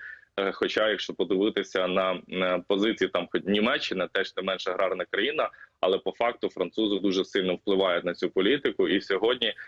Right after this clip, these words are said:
а, дивлячись на об'єми, які ми маємо по реалізації, там, на, наприклад, яєць чи м'яса курятини, то це певна, а, умова, а, французів, тому що французи і поляки — це одні з найбільших виробників в Європі курячого м'яса,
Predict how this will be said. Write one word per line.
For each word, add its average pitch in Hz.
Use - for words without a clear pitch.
а, 90
дивлячись 98
на 101
об'єми, 98
які 92
ми 95
маємо 92
по 104
реалізації, 95
там, 87
на, 92
наприклад, 87
яєць 101
чи -
м'яса 98
курятини, 127
то 101
це 120
певна, 117
а, 95
умова, 113
а, 87
французів, 113
тому 92
що 95
французи 110
і 95
поляки — 113
це -
одні 101
з 98
найбільших 107
виробників 95
в 92
Європі 98
курячого 98
м'яса, 98